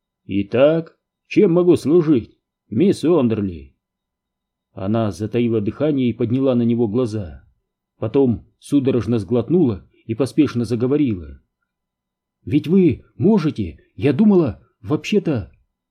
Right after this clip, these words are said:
Тут она прикусила белоснежными зубками нижнюю губу и замолчала.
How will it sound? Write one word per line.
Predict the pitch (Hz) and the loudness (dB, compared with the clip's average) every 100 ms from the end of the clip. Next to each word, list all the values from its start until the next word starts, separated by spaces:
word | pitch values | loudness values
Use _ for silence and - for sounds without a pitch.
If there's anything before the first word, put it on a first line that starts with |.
| _ _ _ _ | _ _ _ _
Тут | 117 113 | -4 -2
она | 120 113 | -2 -2
прикусила | 110 107 110 - 143 117 | -2 -4 -4 -4 -2 -2
белоснежными | 113 113 113 127 127 110 117 110 | -2 -4 -4 -4 -4 -2 -2 -2
зубками | 107 156 - 123 120 | -2 -4 -2 -2 0
нижнюю | 127 120 101 110 107 | 0 -2 -2 -4 -4
губу | 107 110 151 | -6 -2 -2
и | |
замолчала. | 113 120 131 123 - 127 92 78 | -2 -4 -4 -6 -8 -8 -8 -14